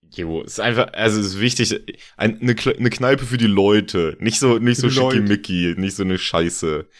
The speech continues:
Speaker 1: Auch Cocktails, was soll der Kack so, ne? Also so, so ein paar Sachen gibt's vielleicht, aber ich mach doch jetzt nicht jede Woche einen neuen Cocktail oder so.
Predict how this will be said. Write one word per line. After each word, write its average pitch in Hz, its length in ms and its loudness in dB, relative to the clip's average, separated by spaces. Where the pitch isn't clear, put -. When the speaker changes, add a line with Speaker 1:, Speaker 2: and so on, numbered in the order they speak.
Speaker 1:
Auch 92 200 0
Cocktails, 87 560 -2
was 85 200 -4
soll 87 180 0
der 85 140 2
Kack - 420 -12
so, 82 280 -4
ne? 90 180 0
Also 95 280 2
so, 90 80 -2
so 95 120 -4
ein 87 100 -4
paar 95 220 0
Sachen 92 260 -2
gibt's 92 240 -4
vielleicht, 87 460 0
aber 85 100 0
ich 80 140 -6
mach 87 120 -4
doch 92 100 -2
jetzt 85 200 -2
nicht 87 160 -6
jede 87 240 -2
Woche 85 220 -2
einen 85 120 -2
neuen 80 220 -4
Cocktail 78 460 -8
oder 73 200 -8
so. 78 240 -14